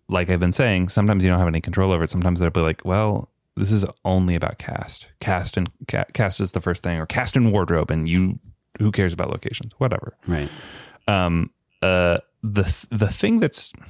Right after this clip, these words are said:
Speaker 1: the hardest that I think you were hinting at is that you wanna have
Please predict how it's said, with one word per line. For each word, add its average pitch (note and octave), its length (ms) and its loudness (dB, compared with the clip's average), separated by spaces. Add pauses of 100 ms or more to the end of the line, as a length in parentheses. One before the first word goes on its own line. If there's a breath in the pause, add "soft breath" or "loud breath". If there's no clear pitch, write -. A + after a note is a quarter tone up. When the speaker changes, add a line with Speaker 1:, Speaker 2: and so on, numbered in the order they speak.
(880 loud breath)
Speaker 1:
the F#2+ 80 -2
hardest - 720 -4 (140)
that F2 200 -2
I F2 80 0
think F2+ 200 -4
you E2+ 60 -4
were E2 100 0
hinting A2+ 360 0
at D2+ 220 -4
is E2+ 140 -6
that E2 360 -2 (680 soft breath)
you G#2+ 160 2
wanna E3+ 220 2
have A#2 560 -2